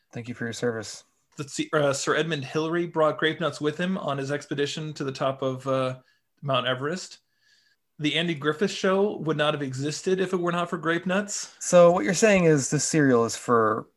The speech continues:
Speaker 1: older adults.
Speaker 2: Definitely. I found an old commercial where Andy Griffith or Andy Taylor and, uh, and Don Knotts, Barney Fife are, uh, trying to sell Grape Nuts to their audience. And they're,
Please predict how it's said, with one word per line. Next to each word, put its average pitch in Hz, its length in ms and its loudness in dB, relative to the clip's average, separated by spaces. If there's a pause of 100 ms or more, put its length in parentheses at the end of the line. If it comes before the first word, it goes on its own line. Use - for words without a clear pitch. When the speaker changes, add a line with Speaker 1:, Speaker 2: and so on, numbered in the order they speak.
(380)
Speaker 1:
older 120 320 2
adults. 98 500 -4 (320)
Speaker 2:
Definitely. 139 520 0
I - 80 -8
found 202 220 2
an 202 40 2
old 190 160 2
commercial 147 560 -2 (300)
where 135 580 -2
Andy 147 240 -2
Griffith 143 420 -2
or 139 60 -2
Andy 143 180 -2
Taylor 143 420 0
and, 131 260 -4
uh, 127 280 -4 (420)
and 131 300 -4
Don 139 300 2
Knotts, 131 580 -2
Barney 135 200 -4
Fife 131 380 0
are, 131 240 0
uh, 123 280 -2 (300)
trying 135 360 -2
to 131 240 -6
sell 135 400 0
Grape 135 260 -4
Nuts 131 220 -8
to - 80 -12
their 127 160 -2
audience. 123 520 -4 (400)
And 127 200 -6
they're, 127 300 -4